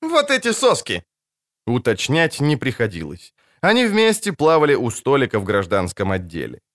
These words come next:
На крышке стола магнитом была закреплена пластмассовая коробка со множеством тюбиков, протеиновыми и углеводными пастами разных цветов и вкусов.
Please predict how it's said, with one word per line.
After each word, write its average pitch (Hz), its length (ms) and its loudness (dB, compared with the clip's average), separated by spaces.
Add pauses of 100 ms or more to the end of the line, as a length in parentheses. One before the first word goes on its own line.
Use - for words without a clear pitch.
На 110 180 2
крышке 110 400 -4
стола 135 360 2
магнитом 131 540 0
была 120 240 4
закреплена 123 560 -2
пластмассовая 147 720 0
коробка 151 500 2
со 117 160 2
множеством 113 600 -2
тюбиков, 82 520 -8 (400)
протеиновыми 160 720 2
и 113 180 -2
углеводными 117 680 0
пастами 104 500 0
разных 98 380 0
цветов 98 420 -4
и 95 60 -4
вкусов. - 480 -12